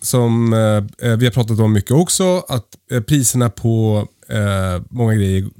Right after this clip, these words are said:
eh, går upp. Och energi är ju en del av det. Men, men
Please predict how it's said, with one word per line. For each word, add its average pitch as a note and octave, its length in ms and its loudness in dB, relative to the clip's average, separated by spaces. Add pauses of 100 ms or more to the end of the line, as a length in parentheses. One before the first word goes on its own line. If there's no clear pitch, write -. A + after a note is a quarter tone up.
(140)
eh, A2 100 0
går G#2 140 0
upp. A2+ 380 -4
Och B2 200 2
energi B2+ 200 2
är C3 100 4
ju A2 60 4
en G#2+ 60 2
del G#2+ 160 2
av G#2 60 2
det. F#2 140 0
Men, A#2 300 4
men A2 380 2